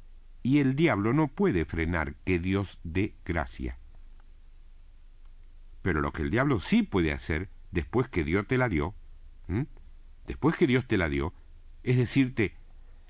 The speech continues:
"Ah, ¿la recibiste? Qué bien, qué bárbaro, ¿eh? Pero para esto no sirve, ¿viste?".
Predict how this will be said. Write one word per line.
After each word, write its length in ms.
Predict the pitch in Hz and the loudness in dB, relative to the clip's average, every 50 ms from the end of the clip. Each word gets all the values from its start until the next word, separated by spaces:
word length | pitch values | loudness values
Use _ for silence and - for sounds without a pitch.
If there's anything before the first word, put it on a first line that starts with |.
| - - | -10 -4
"Ah, 380 | - 226 233 233 214 196 165 131 | -2 0 2 4 4 4 4 4
¿la 100 | 113 113 | 2 2
recibiste? 720 | 110 107 107 98 - 113 123 190 202 - - - 80 65 - - - - - - - - - - | 2 2 0 0 2 2 2 2 2 0 0 -2 -2 -2 -2 -10 -18 -20 -20 -20 -20 -20 -10 -2
Qué 100 | - 160 | 2 4
bien, 600 | 113 92 98 113 120 110 92 73 62 58 60 - - - - - - - - - | 4 6 4 4 4 2 2 0 -2 -4 -8 -10 -12 -16 -20 -20 -20 -20 -14 -4
qué 80 | - 101 | 0 2
bárbaro, 480 | 104 110 117 104 71 65 67 80 92 110 | 4 4 4 4 2 0 0 -2 -2 -4
¿eh? 60 | 127 - - - - - - - - - | -6 -10 -16 -18 -18 -18 -18 -18 -12 -4
Pero 180 | - 104 101 98 | 0 0 0 2
para 200 | 104 107 101 123 | 2 0 0 0
esto 180 | 131 127 - 107 | 0 0 0 0
no 100 | 101 92 | 0 0
sirve, 380 | - - 98 69 62 65 65 | 0 -2 -2 0 0 -2 -2
¿viste?". 340 | 69 78 - - - - | -2 -4 -6 -6 -10 -10